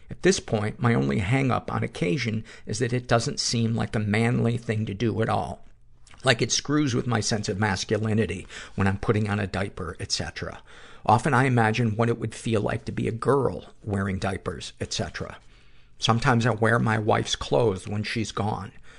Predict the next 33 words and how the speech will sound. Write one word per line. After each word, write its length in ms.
I 80
also 260
sometimes 560
put 160
on 260
women's 380
clothes 480
that 140
are 80
left 320
in 100
dressing 460
rooms 340
at 80
stores 580
when 140
I 140
enter 240
them 200
with 140
my 180
own 460
men's 300
clothes 460
to 100
try 360
on. 300
Sexual 400
fantasies 640
most 240
powerful 500
to 140
you. 180